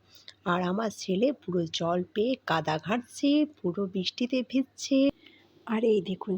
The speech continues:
বৃষ্টি পড়ছে আর চারিদিকটা পুরো ধোঁয়াশা হয়ে গেছে, অনেক জোরে বৃষ্টি হচ্ছে। আর আমাদের বাড়ির সামনেটা পুরো দেখুন গাছে ভর্তি। যখন সবাই থাকতো এই বাড়িতে, তখন কিন্তু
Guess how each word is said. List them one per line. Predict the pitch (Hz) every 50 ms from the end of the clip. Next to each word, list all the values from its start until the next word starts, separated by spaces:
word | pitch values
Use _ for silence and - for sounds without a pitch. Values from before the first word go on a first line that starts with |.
| 196 233
বৃষ্টি | - - 190 - - _ - 214 214 -
পড়ছে | 196 196 202 202 - - - 415 440 - - _ _ _ _ _ _
আর | - 202 214 -
চারিদিকটা | - 190 170 165 185 190 - 196 - _ _ - 269 269
পুরো | 262 - _ - 190 190 202 226 247 277 247
ধোঁয়াশা | 180 - 175 170 170 175 185 - - 226
হয়ে | 208 202 190 190 180
গেছে, | 175 170 170 - - 180 160 160 196 - -
অনেক | 214 262 339 381 359 -
জোরে | - - 254 254 - 285
বৃষ্টি | 226 214 - - _ - 165 165
হচ্ছে। | 175 170 - _ - - 165 - _ _ - - - - _ _ _ _
আর | - 180 185
আমাদের | 180 175 175 175 190 185
বাড়ির | 175 180 170 165 170 175 - -
সামনেটা | - 180 170 160 165 165 170 165 285 370
পুরো | 381 - - - - 175 165
দেখুন | - 175 - - 302 370 392
গাছে | - - 170 165 - - - -
ভর্তি। | 185 - - - - - - - - - 330 339 - - - - - - - - _ -
যখন | 196 165 190 180 - - - 214
সবাই | 208 - - 190 190 220 240
থাকতো | 233 - - 302 - - _ - 277 320
এই | 302 269 262
বাড়িতে, | 247 285 302 302 302 294 - 277 320 - -
তখন | 269 247 - - 254 262
কিন্তু | - - 254 254 -